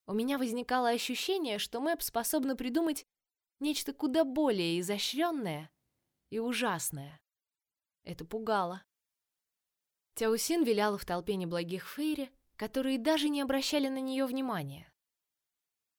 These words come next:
Для них интерес представляла я — и сердце мое бешено колотилось в груди, пока я следовала за Фукой. Я чувствовала ехидные ухмылки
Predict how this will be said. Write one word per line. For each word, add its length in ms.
Для 160
них 260
интерес 380
представляла 640
я — 420
и 60
сердце 540
мое 220
бешено 520
колотилось 720
в 80
груди, 500
пока 200
я 180
следовала 560
за 140
Фукой. 500
Я 180
чувствовала 480
ехидные 600
ухмылки 600